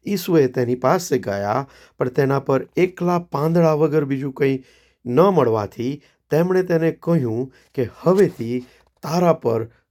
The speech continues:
કદી ફળ ન લાગો.' અને એકાએક તે અંજીરી સુકાઈ ગઈ."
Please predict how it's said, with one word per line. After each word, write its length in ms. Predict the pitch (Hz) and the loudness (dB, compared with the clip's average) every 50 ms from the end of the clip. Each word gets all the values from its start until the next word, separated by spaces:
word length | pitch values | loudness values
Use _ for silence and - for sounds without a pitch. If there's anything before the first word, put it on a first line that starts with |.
| _ - | _ -4
કદી 300 | 135 135 156 180 185 180 | -4 -2 -2 0 -2 -2
ફળ 460 | 170 175 - - 143 143 139 135 135 135 _ _ _ - | -2 -4 -2 0 2 2 2 0 -2 -4 _ _ _ -14
ન 160 | 190 127 113 | -8 -2 0
લાગો.' 600 | 127 131 127 117 101 143 123 107 107 107 113 110 _ _ _ _ _ _ _ _ - | 2 4 4 2 0 -4 -8 -14 -14 -14 -16 -20 _ _ _ _ _ _ _ _ -8
અને 280 | 135 127 131 123 - - - | -4 -2 -2 -4 -4 -4 -2
એકાએક 680 | 156 180 175 - 214 214 202 196 214 165 120 95 - - _ _ _ _ _ _ _ - | -2 -2 0 0 0 0 2 2 2 2 0 -2 -4 -16 _ _ _ _ _ _ _ -2
તે 200 | 139 135 - - | -2 -2 -2 -2
અંજીરી 800 | - 139 147 147 143 131 123 175 208 175 127 120 110 113 120 117 _ _ _ _ _ _ - - - - | -4 -2 -2 -2 -4 -4 -2 0 0 0 0 -2 -6 -6 -10 -12 _ _ _ _ _ _ -16 -16 -14 -10
સુકાઈ 420 | - 120 - - 107 104 - 107 104 | -10 -10 -8 -8 -8 -6 -6 -6 -8
ગઈ." 180 | 101 - 95 | -8 -12 -12